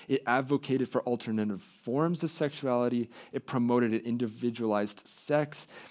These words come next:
And it led ultimately to the legalization of abortion. And we see this teaching today. It's in our movies. It's in our T V shows.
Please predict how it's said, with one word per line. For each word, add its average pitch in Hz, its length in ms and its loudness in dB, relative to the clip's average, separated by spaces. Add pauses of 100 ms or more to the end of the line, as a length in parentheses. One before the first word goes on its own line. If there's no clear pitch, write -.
(160)
And 135 120 2
it 139 40 4
led 135 280 6
ultimately 147 580 2 (160)
to - 120 -12
the 123 80 -2
legalization 107 760 0
of 90 80 -6
abortion. 85 560 -10 (2250)
And 120 80 2
we 123 80 6
see 190 260 2
this 120 160 0
teaching 90 380 -10
today. 80 340 -10 (580)
It's - 160 -6
in 143 100 2
our 107 100 4
movies. 147 580 4
It's 110 160 -4
in 131 80 0
our 113 80 2
T 120 240 -2
V 143 220 0
shows. 147 520 2